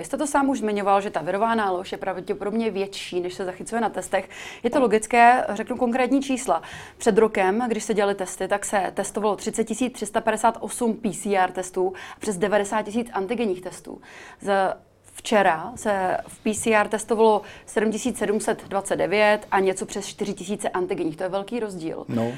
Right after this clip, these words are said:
Speaker 1: Jak jste zmiňoval ty odpadní vody, tak ano, to varovali předtím právě vědci z Výzkumného ústavu vodohospodářského Tomáše Garrigua Masaryka o tom, že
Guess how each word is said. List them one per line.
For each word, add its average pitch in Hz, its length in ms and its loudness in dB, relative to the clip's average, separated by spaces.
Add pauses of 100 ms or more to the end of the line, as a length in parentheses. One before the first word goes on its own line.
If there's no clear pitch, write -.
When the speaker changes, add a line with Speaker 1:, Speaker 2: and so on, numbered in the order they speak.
(220)
Speaker 1:
Jak 196 140 0
jste 240 120 2
zmiňoval 226 400 4
ty - 120 2
odpadní 220 360 2
vody, 196 240 0
tak 220 220 2
ano, 208 240 0
to 208 400 2
varovali 196 360 4
předtím 214 360 -2
právě 196 680 4
vědci 185 280 -4
z 190 60 -6
Výzkumného 202 380 -4
ústavu 202 580 -2
vodohospodářského 190 800 -4
Tomáše 202 320 -4
Garrigua 208 240 0
Masaryka 185 560 0 (340)
o - 80 -4
tom, 202 220 0
že 226 320 4